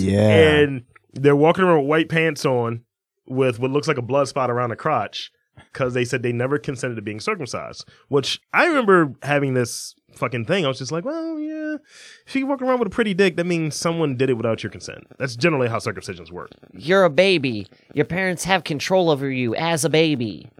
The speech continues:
Speaker 2: But you can't consent to it is the thing.
Speaker 3: So fucking what? It's not sex.
Speaker 2: Some people consider it
Speaker 3: It's a hygiene thing. It's a
Speaker 2: some,
Speaker 3: medical thing.
Speaker 2: some people consider it,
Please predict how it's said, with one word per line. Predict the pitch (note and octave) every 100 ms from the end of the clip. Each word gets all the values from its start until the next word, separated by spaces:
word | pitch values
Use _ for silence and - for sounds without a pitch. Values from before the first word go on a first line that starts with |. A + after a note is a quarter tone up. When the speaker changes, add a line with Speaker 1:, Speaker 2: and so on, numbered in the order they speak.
| - B2+
Speaker 2:
But | C#3+
you | -
can't | E3+ B2+
consent | A2+ - - E3+ -
to | A2 E2
it | E2
is | -
the | F2 -
thing. | B2+ F2+ A#1 G1+
Speaker 3:
So | - - A4+
fucking | A4 - A#4 A4+
what? | G#4+ A#4+
It's | A4 F#4+
not | G#4+
sex. | G#4 - A4+ A4+ F#4+ -
Speaker 2:
Some | G3 G3+
people | A3+ A3
consider | - - - G3+ G3
it | F#3+
Speaker 3:
It's | G3 A3
a |
hygiene | E3+ F#3 A3 B3 F3 F#3 C#3+
thing. | A#2 B2 A2
It's | B2
a | F3
Speaker 2:
some, | E3+ E3
Speaker 3:
medical | F#3+ G3 - C3+
thing. | A#2 B2
Speaker 2:
some | G#2 F#2+
people | G3 E3+
consider | F3+ F3+ E3+ - A2 F#2+ F2+
it, | A2